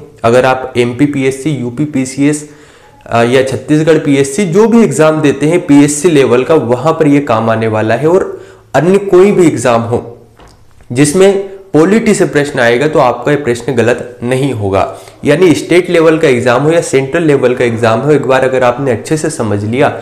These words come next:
तो आपका एक भी प्रश्न गलत नहीं होगा। देखिए, मैं ये भी हो सकता है कि आपको एक एक point पर बहुत सारी detail में बात करूं, लेकिन अगर यही काम करना होता तो मैं एक एक topic पर detail में video बनाता और उसका कोई मतलब नहीं है।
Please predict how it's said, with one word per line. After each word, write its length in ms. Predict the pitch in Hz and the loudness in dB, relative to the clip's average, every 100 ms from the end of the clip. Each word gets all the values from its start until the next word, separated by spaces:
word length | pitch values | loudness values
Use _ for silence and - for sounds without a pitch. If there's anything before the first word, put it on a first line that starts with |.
| - - - | -16 -20 -4
तो 60 | 117 | -2
आपका 300 | 107 - 127 | -2 0 0
एक 180 | 113 | 0
भी 60 | 120 | -4
प्रश्न 380 | - 107 - 156 - - 107 | -6 -6 -4 -8 -8 -16 -4
गलत 260 | 104 104 135 | 0 0 0
नहीं 280 | 156 139 117 | -4 -2 -6
होगा। 380 | 95 - - - - - - - - | -8 -6 -8 -10 -20 -20 -20 -20 -4
देखिए, 600 | 160 208 214 - - - - - 147 | -2 2 2 2 -4 -12 -18 -10 0
मैं 460 | 175 220 233 233 | 4 4 4 0
ये 240 | 147 143 180 | -2 2 2
भी 120 | 220 | 4
हो 140 | 190 185 | 4 4
सकता 320 | 180 - 180 | 2 0 0
है 80 | 190 | 2
कि 120 | 190 | 2
आपको 320 | 170 - 196 | 2 2 2
एक 200 | 165 175 | 2 2
एक 180 | 190 - | -2 0
point 360 | 147 160 - | 0 0 -2
पर 120 | 180 170 | -2 0
बहुत 280 | 151 170 175 | 2 0 0
सारी 220 | 151 165 | 0 0
detail 340 | 143 131 151 | 0 0 0
में 140 | 151 151 | 2 2
बात 220 | 120 113 - | 0 -2 -4
करूं, 200 | 98 104 - - _ _ - | -4 -6 -12 -20 _ _ -4
लेकिन 300 | 151 170 190 | -2 2 2
अगर 240 | 180 190 - - | 2 0 -2 -8
यही 280 | 127 143 175 | -2 0 2
काम 280 | 170 156 160 | 2 0 0
करना 280 | 151 147 151 | -2 0 0
होता 280 | 135 123 147 | 0 -2 -2
तो 140 | 156 | -2
मैं 140 | 175 180 | 0 0
एक 300 | - 143 156 | 0 -2 0
एक 120 | 151 | 0
topic 360 | 139 123 156 151 | 0 0 -2 0
पर 100 | 147 | -2
detail 300 | 123 127 131 | 0 0 0
में 100 | 135 | 0
video 320 | 113 110 123 | -2 0 -2
बनाता 400 | 120 110 110 156 | -2 -4 -4 -2
और 120 | 165 143 | 0 -2
उसका 220 | - 147 | -2 -4
कोई 160 | - 135 | -2 -2
मतलब 380 | 123 107 117 160 | -2 -4 -6 -4
नहीं 260 | 123 107 | -4 -4
है। 180 | 101 - | -6 -8